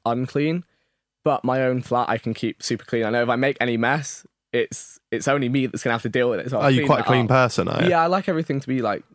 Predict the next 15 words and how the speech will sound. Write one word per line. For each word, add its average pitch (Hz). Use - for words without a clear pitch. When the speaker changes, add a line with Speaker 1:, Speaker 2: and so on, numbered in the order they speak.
Speaker 1:
yeah, 95
fairly 117
neat 113
and 101
clean. 104
Speaker 2:
Yeah. 104
Speaker 1:
Whereas 139
in 147
the 135
house, 131
sometimes 123
it'd 95
be 113
like, 104
like, 104